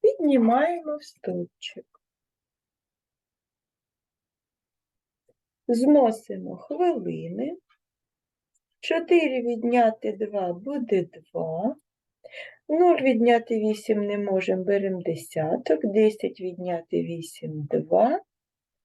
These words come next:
П'ять відняти чотири — один. Подивіться, сто двадцять дві хвилини.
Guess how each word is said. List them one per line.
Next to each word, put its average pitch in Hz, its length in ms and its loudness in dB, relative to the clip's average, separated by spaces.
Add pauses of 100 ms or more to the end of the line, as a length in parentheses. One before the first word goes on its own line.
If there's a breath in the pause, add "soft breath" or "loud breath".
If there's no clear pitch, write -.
(220)
П'ять 220 500 4
відняти 190 640 -4
чотири — 403 840 -2
один. - 680 -4 (1700)
Подивіться, 208 680 0
сто 480 400 4
двадцять 233 640 -2
дві 269 260 0
хвилини. 202 680 0